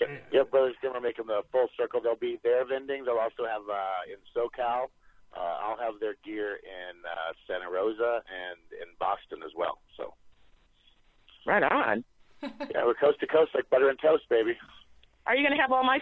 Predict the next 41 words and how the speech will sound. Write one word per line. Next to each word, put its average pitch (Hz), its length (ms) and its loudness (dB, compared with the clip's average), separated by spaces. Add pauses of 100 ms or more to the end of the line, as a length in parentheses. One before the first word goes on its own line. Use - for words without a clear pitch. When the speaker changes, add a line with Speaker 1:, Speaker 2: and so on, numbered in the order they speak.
Speaker 3:
stuff 285 240 -6
there 285 160 4
too? 330 260 2
Because 254 220 0
I 247 80 4
only 269 180 4
heard 277 160 2
Brothers 247 320 2
Grimm 320 240 4
in 233 80 2
that 160 240 2
sentence. 127 380 0 (520)
Speaker 1:
Well, 147 120 4
'cause, 170 180 2 (140)
yes, 147 300 -2
I'll 151 180 0
have 156 140 -4
all 156 280 -2
your 349 140 0
stuff - 280 -2
except 302 440 0
for 240 140 -2
at 147 160 -2
Longmont. 127 520 -6 (420)
I 104 60 -6
won't 113 240 -2
have 214 100 -2
Speaker 3:
All 302 140 6
Speaker 1:
your 320 120 6
Speaker 3:
right, 311 220 4
Speaker 1:
stuff - 40 -16
at - 40 -2
Longmont. - 140 -6
Speaker 3:
'cause 339 140 4
you 370 80 4
know, 370 160 8
Speaker 1:
You'll 349 100 8
be 349 60 6
Speaker 3:
you 359 60 6
Speaker 1:
at 359 40 6
Longmont. 294 340 2